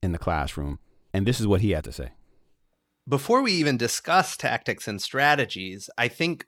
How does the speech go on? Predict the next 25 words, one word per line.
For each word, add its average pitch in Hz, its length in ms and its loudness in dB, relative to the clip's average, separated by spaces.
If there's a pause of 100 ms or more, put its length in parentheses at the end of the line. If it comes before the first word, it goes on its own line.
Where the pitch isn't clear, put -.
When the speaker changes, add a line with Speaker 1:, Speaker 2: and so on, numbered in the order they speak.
(100)
Speaker 2:
one 139 380 2
of 165 160 2
the 135 100 0
most 143 840 2
important 113 720 -4 (220)
things 113 460 -4
for - 160 -10
students 101 500 -10
to - 120 -16
learn 107 520 -4 (120)
is 107 160 -10
that 117 160 -4
the 113 80 -6
civil 127 340 -2
rights 110 380 0
movement 95 520 -8 (460)
was 110 180 -4
a 104 80 -4
movement 104 640 -6
that - 300 -6
was 98 420 -6 (240)
led, 117 720 2 (500)
organized, 110 1000 2 (240)
pushed - 380 -2
forward 104 680 -2